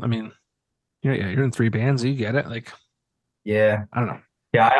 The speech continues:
Speaker 2: I, I almost gave up on all that. I don't really lift at all anymore, but I'm still, I still get my runs in. That's about it. That's all I got left.
Speaker 1: I think I'm at an age now, my weight, uh, running would probably hurt my knees a lot.
Speaker 2: Yeah,
Speaker 1: I
Speaker 2: it's,
Speaker 1: did
Speaker 2: it's probably,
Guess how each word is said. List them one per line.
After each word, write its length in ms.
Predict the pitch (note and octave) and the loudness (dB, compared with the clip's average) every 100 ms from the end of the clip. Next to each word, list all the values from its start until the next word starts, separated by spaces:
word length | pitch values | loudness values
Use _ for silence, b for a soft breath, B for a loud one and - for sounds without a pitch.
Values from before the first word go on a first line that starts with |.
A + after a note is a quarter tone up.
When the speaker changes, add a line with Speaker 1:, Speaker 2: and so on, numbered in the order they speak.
| - - | 0 0
Speaker 2:
I, 100 | B2+ | 4
I 20 | |
almost 360 | D3 D#3 C#3+ - | 6 6 4 0
gave 180 | A#2 | 0
up 140 | A2 G#2+ | -2 -2
on 120 | G#2 | -4
all 220 | G2+ G2+ | -4 -4
that. 220 | G2+ G2+ G#2 | -4 -4 -4
I 60 | |
don't 220 | C3 C#3+ | -4 -4
really 300 | C3 B2+ G#2 G2+ | -6 -6 -8 -4
lift 360 | A#2+ D3 - | -4 -6 -8
at 160 | - G#2 | -4 -2
all 200 | G2+ G2+ | -2 -2
anymore, 400 | G2 G2 G2 G2 | -4 -4 -4 -4
but 120 | G2+ | -6
I'm 80 | G2 | -8
still, 640 | G2 B2 B2 A#2 A2 G#2 _ _ _ | -6 -2 0 0 -2 -10 _ _ _
I 40 | - | -8
still 220 | - F#3 | -2 2
get 160 | E3+ D3 | 2 2
my 120 | B2+ | 2
runs 380 | A#2 A2 G2+ F#2 | 4 2 0 0
in. 140 | F2+ F#2 | 0 -2
That's 220 | F2 F2+ - | -4 -4 -4
about 280 | F#2+ F2+ | -2 0
it. 200 | F2+ E2+ - | -2 -4 -6
That's 120 | - | -6
all 140 | G2 | -4
I 80 | F#2 | -4
got 200 | F2+ E2 | -2 -2
left. 300 | F2+ F2+ - _ _ - _ _ _ _ _ _ _ _ _ _ _ | -4 -6 -10 _ _ -20 _ _ _ _ _ _ _ _ _ _ _
Speaker 1:
I 120 | B2+ B2 | 0 4
think 200 | D3 C#3+ | 6 8
I'm 60 | |
at 80 | B2+ | 6
an 60 | A#2+ | 4
age 300 | A#2+ B2 A#2 | 2 2 2
now, 180 | B2 A#2 | 0 0
my 160 | A2 | -2
weight, 360 | G2+ A2 A#2+ - - | -4 -4 -4 -8 -12
uh, 120 | - D#2 - | -12 -10 -4
running 300 | A#2+ B2 B2+ | 0 0 0
would 160 | A2+ A2 | -2 0
probably 220 | A2+ G#2+ | 0 0
hurt 200 | A2 G#2+ | -2 -2
my 100 | G#2+ | -4
knees 480 | A2 A2+ A#2 B2 - - | -2 -2 -2 -6 -12 -12
a 60 | G#2 | -8
lot. 320 | G2 - - - _ _ _ _ _ _ _ | -4 -4 -6 -12 _ _ _ _ _ _ _
Speaker 2:
Yeah, 180 | C3+ C3+ | 2 6
Speaker 1:
I 40 | C#3 | 8
Speaker 2:
it's, 80 | |
Speaker 1:
did 140 | D#3+ G3 | 6 4
Speaker 2:
it's 120 | - - | 0 0
probably, 260 | - D3+ | 2 4